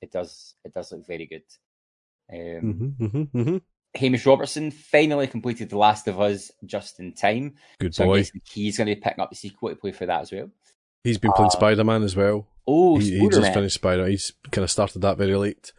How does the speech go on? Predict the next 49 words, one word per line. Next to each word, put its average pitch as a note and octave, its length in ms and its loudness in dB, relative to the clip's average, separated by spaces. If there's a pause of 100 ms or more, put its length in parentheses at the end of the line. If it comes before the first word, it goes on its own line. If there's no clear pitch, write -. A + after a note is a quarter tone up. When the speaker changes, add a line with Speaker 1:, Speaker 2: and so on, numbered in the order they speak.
(340)
Speaker 1:
Yeah. F#2+ 240 4
Speaker 2:
But, F2+ 220 4
uh, F#2 60 2
he F2+ 40 2
loves F#2+ 200 -2
Spider-Man F#2+ 400 -2
as F2+ 80 -4
well, F#2 140 0
I F#2 40 -2
remember G2 240 -4
him G2+ 60 -8
saying. C3 260 -6 (340)
Speaker 1:
Yeah, G#2+ 320 6
fantastic F2 500 -8
game. G2+ 180 -12 (440)
Jamie D#3 180 4
Simpson F3+ 560 0
finally D#3+ 380 2
finished C3+ 420 2
Last A#2 280 4
of A#2+ 100 -4
Us. F3 380 0
Nothing A#2+ 340 -2
more G#2 140 -4
to G#2 80 -10
say. A2 300 -6
Great A#2+ 340 -4
game. G2 340 -6 (300)
Now C3+ 120 6
playing A2 280 0
part - 320 4
two, G#2 260 -2
which - 180 -14
turns A2+ 300 -2
out G2 180 2
is - 120 -14
pretty - 280 -4
damn F2 300 -4
good. D2 200 -18 (180)
Take - 200 -18
care, E2+ 260 -6 (120)
fellas. G2 580 -4 (140)
Speaker 2:
Oh, F2+ 220 -4
take F#2+ 180 -4
care, F#2 140 -2
Jamie. G#2 280 2
Speaker 1:
Oh, D#2+ 280 -6
you F#2+ 160 -8
Speaker 2:
I'm A#2 60 2